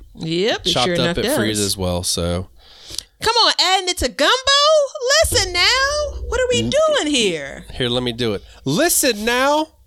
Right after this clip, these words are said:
Speaker 2: <laughs>
Speaker 1: Uh,
Speaker 2: That was it,
Speaker 1: that
Speaker 2: wasn't it?
Speaker 1: moment, the moment when I rem-, I'm reminded of who I really am. Oh, it stings. Very well done. <laughs>
Speaker 2: Oh, look, look, look. All right. So we've given you, like,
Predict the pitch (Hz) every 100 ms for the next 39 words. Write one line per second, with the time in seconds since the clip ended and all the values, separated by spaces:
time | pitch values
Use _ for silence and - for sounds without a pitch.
0 | - 480 - 960 932 784 1077 1077 1077 -
1 | - 262 269 262 247 - - - - 156
2 | 156 175 170 349 156 339 349 330 320 -
3 | - - 302 302 320 339 392 285 285 285
4 | 285 330 311 277 262 262 277 285 254 294
5 | 285 254 240 240 240 240 233 214 185 262
6 | 311 311 247 180 - 247 220 170 208 -
7 | - - - - 190 233 262 262 226 220
8 | 208 202 180 170 220 240 262 - 180 175
9 | 175 170 156 147 143 160 175 170 170 160
10 | 117 135 107 - - - - - - -
11 | 151 151 117 110 - - - 160 226 175
12 | 165 151 139 135 117 107 104